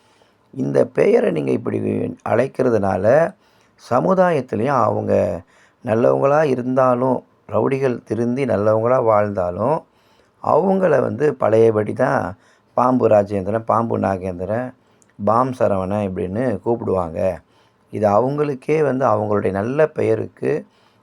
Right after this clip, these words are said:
களங்கம் விளைவிக்கிற விதமா இந்த பெயர்கள் இருக்கு. இந்த பெயர்கள்லாம் இனிமே தயவு செஞ்சு அடைமொழியோட கூப்பிடாதீங்க.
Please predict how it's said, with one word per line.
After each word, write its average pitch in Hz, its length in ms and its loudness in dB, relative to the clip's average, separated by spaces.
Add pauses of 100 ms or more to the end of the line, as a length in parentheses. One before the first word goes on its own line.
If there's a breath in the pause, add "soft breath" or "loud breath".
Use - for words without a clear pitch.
(140)
களங்கம் 156 480 2
விளைவிக்கிற 104 500 -2
விதமா 98 360 -4
இந்த 107 220 -6
பெயர்கள் 107 420 -2
இருக்கு. 98 540 -4 (560 soft breath)
இந்த 104 180 -2
பெயர்கள்லாம் 117 560 0
இனிமே 107 360 -2
தயவு 98 300 0
செஞ்சு 110 180 -6
அடைமொழியோட 110 760 0
கூப்பிடாதீங்க. 101 600 -6